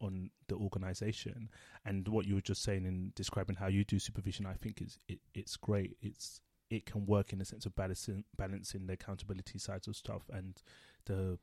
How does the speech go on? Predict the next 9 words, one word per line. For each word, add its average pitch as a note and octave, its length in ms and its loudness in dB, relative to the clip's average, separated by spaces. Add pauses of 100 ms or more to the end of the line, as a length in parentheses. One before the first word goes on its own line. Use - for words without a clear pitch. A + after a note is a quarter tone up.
(120)
person F#2+ 480 2
and F2+ 100 0
the F#2 140 2
individual. G2 720 2 (480)
But G2+ 220 6 (260)
what's A#2+ 320 4
been A#2+ 300 8
your, A2 460 12 (320)
both, A2+ 200 6